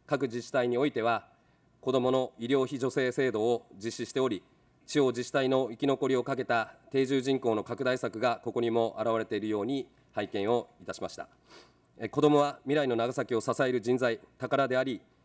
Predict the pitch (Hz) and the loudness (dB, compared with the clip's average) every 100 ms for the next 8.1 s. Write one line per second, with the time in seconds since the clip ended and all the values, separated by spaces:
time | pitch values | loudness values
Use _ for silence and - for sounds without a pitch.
0 | _ - 143 127 135 147 120 - _ _ | _ -4 0 0 0 2 0 -2 _ _
1 | - 117 139 143 135 139 120 123 131 143 | -6 -2 2 2 2 0 2 0 0 0
2 | 123 117 120 110 110 101 87 78 - _ | 0 -2 -2 -2 -2 -4 -4 -10 -14 _
3 | _ _ _ _ _ _ _ _ _ _ | _ _ _ _ _ _ _ _ _ _
4 | - 113 139 147 131 123 139 123 135 131 | -2 2 2 2 0 0 0 0 0 0
5 | 127 131 131 127 127 110 127 151 160 - | 0 0 2 0 -2 -2 -2 0 -2 -6
6 | 104 131 135 139 135 127 131 135 120 - | -2 0 2 0 -2 0 0 0 -4 -8
7 | _ _ _ - 131 139 123 123 139 107 | _ _ _ 0 2 4 2 2 0 -2
8 | - | -8